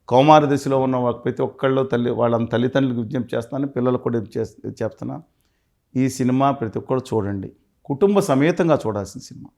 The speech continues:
మళ్ళీ ఆ సినిమా మేము కొనలేదని మానేసి చాలా కాలం చెప్తున్నాం. ఇది ఒక, అందువలన విధు వినోద్ చోప్రా అనేది ఒక, ఒక very good director కింద పేరు ఉంది. ఒక,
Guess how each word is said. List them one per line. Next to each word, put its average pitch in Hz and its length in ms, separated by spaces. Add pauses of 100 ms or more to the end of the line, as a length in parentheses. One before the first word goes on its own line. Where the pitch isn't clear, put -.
(460)
మళ్ళీ 139 240
ఆ 147 100
సినిమా 147 300
మేము 131 280
కొనలేదని 131 480
మానేసి 123 380
చాలా 117 100
కాలం 117 240
చెప్తున్నాం. 170 400
ఇది 117 120
ఒక, 117 120 (720)
అందువలన 135 520 (220)
విధు 131 180
వినోద్ 135 380
చోప్రా 123 240
అనేది 120 240
ఒక, 113 300 (120)
ఒక 107 160
very 113 280
good 117 180
director 113 320
కింద 104 160
పేరు 113 220
ఉంది. - 180 (420)
ఒక, 117 200